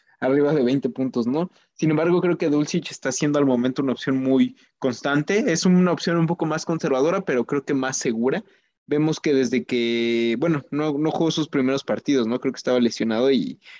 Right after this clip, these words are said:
y a media temporada empezó como, digamos, su, su, su real valor fantasy y ha tenido juegos de doce puntos constantemente, ¿no? Entonces, creo que ha sido una opción muy, muy sólida Dulcich,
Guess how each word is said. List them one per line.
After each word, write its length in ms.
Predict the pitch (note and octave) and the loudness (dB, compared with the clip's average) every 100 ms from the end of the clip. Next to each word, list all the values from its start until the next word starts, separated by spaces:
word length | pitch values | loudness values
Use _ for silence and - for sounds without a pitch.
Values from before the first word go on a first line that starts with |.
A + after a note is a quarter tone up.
| _ | _
y 80 | A#2+ | 0
a 60 | |
media 260 | A#2+ C#3+ C#3 | 2 2 0
temporada 400 | B2+ A#2 A#2+ B2+ | 0 0 0 0
empezó 380 | B2 A#2 A2 A2+ | 0 -4 -6 -6
como, 200 | B2+ A#2 | -4 0
digamos, 300 | A2+ A#2 A#2+ | 2 2 0
su, 220 | A#2 G#2+ | -4 -6
su, 240 | - B2 A2+ | -6 -4 -4
su 180 | - | -2
real 260 | A2+ B2 C3 | 0 2 4
valor 220 | B2+ B2 | 4 4
fantasy 680 | - A#2+ A#2+ B2 E3 F#3+ E3+ | 2 -2 -2 -4 -2 -4 -2
y 100 | A#2 | 0
ha 80 | B2 | 0
tenido 420 | - E3+ E3+ E3 | 2 4 4 0
juegos 400 | - - E3+ E3+ | -6 0 2 2
de 100 | D#3 | 0
doce 260 | C#3 D3 E3+ | 0 0 -2
puntos 400 | C#3+ E3+ F3 D#3+ | -2 -2 0 -2
constantemente, 680 | C3 B2 D3 D3 C#3+ D3+ B2 | -4 -4 -4 -2 -2 -2 -2
¿no? 80 | C3 | -2
Entonces, 400 | D3 D3 D#3 _ _ _ _ _ _ - | -4 -6 -8 _ _ _ _ _ _ 0
creo 200 | E3+ F3 | 2 4
que 80 | |
ha 40 | F3+ | 2
sido 220 | F#3 F3 | 4 4
una 120 | D#3+ | 4
opción 300 | C3+ D#3+ D#3 | 2 2 4
muy, 220 | D#3+ F3 | 4 4
muy 160 | E3 D#3 | 4 2
sólida 340 | - C#3+ C#3 A#2+ | 2 2 2 2
Dulcich, 540 | A#2+ C#3 F3+ - | 2 0 -4 -10